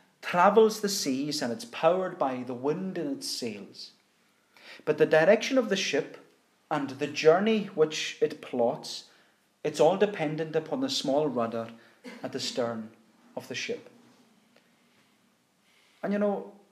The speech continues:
thinking about it, I was, I'm sure you've all heard that, uh, the disaster of nineteen twelve, when the Titanic sank,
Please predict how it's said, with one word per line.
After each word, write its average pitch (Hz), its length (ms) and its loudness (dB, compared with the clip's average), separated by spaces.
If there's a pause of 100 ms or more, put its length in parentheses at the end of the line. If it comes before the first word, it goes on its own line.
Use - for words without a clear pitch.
(240)
thinking 165 420 -12
about 113 280 -4
it, 113 200 -14 (180)
I - 60 -18
was, - 280 -16 (840)
I'm 147 100 -12
sure 160 160 -6
you've 123 180 -4
all 117 120 0
heard 117 360 -8
that, 113 220 -14 (460)
uh, - 120 -10
the 139 120 -8
disaster 156 460 0
of 131 100 -4
nineteen 143 420 -2
twelve, 117 520 0
when 117 100 -4
the 117 80 -8
Titanic 135 580 -6
sank, 127 440 -8